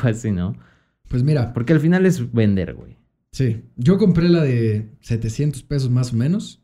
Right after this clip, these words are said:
Speaker 1: Ajá.
Speaker 2: que de, de la marca que, que también tiene su, su línea de tres mil, cuatro mil pesos. Vamos a ver cómo sale esa.
Speaker 1: Sí.
Speaker 2: Y ya después te diré, "No, pues resulta que sí, es una mierda". Ya veremos. Y,
Speaker 1: Sí.
Speaker 2: pues, ya en el futuro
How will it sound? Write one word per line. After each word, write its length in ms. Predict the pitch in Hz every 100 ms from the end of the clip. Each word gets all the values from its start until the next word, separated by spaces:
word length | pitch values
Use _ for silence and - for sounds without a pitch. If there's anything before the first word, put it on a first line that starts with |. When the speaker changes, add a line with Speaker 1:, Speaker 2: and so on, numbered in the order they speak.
| -
Speaker 1:
Ajá. 440 | 98 98 92 95 _
Speaker 2:
que 340 | 123 113 98 98
de, 360 | 107 110 104
de 120 | 107 110
la 100 | 110
marca 340 | 131 - 123
que, 440 | 117 101 98 98 - _ _ _ _
que 100 | 120
también 400 | 110 107 127 127
tiene 340 | 127 117 113
su, 340 | 101 117 107 104
su 160 | -
línea 240 | 113 117 117
de 280 | 107 101 98 -
tres 200 | 107 107
mil, 200 | 104 110
cuatro 200 | 110 107
mil 140 | 104 107
pesos. 360 | 131 160 185 - _ _ _ -
Vamos 240 | 180 170
a 40 | 147
ver 160 | 151
cómo 160 | 160 139
sale 320 | 135 143 123
esa. 260 | 113 113 - _ _
Speaker 1:
Sí. 220 | - - 117 110 123
Speaker 2:
Y 60 |
ya 160 | 127 147
después 300 | 147 - 151
te 100 | 151
diré, 340 | 127 123 127
"No, 120 | 135 165
pues 400 | 131 - - -
resulta 460 | 127 131 156 156 135
que 120 | 131
sí, 240 | 117 143 143
es 320 | 135 120 123
una 300 | 143 143 123
mierda". 340 | 143 143 127 120 - - _ -
Ya 120 | 147
veremos. 440 | 151 147 127 110 -
Y, 300 | 131 120 117
Speaker 1:
Sí. 120 | 117
Speaker 2:
pues, 100 | 117
ya 140 | 120 123
en 80 |
el 60 | 120
futuro 520 | - 123 131 123 110